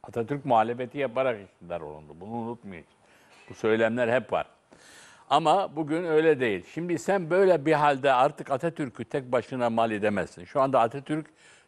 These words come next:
Türkiye Cumhuriyeti'nin her partisinin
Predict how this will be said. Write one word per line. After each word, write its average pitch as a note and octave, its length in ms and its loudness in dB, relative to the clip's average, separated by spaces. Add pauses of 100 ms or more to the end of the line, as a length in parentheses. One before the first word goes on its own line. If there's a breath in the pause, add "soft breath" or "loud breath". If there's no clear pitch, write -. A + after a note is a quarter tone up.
(100)
Türkiye A#2+ 680 0
Cumhuriyeti'nin G#2+ 1160 0 (960 soft breath)
her E3+ 380 2 (360)
partisinin A2+ 920 -6